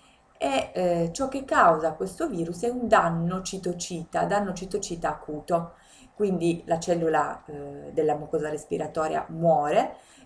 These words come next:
eh, questa morte causa una risposta infiammatoria e, mm, una, si viene, diciamo, il, il danno viene circoscritto, vi si crea una vera e propria barriera antivirale grazie all'azione dell'interferon beta.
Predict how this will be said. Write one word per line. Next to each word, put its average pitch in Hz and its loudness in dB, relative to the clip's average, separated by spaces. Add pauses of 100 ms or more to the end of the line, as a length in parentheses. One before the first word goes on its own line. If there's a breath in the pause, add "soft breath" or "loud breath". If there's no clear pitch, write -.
eh, 175 2
questa 214 4
morte 175 4
causa 180 2
una 160 -2
risposta 165 -4
infiammatoria 165 0 (480 loud breath)
e, 254 6 (100)
mm, 160 -4 (600)
una, 208 4
si - -6
viene, 180 4
diciamo, 180 -2
il, 160 2
il 208 -2
danno 175 6
viene 208 0
circoscritto, - -2 (180 loud breath)
vi 190 -12
si 196 -8
crea 214 2
una 180 4
vera 214 6
e - -4
propria 196 -2
barriera 170 4
antivirale 170 0
grazie 185 0
all'azione 165 -2
dell'interferon 151 -6
beta. 147 -2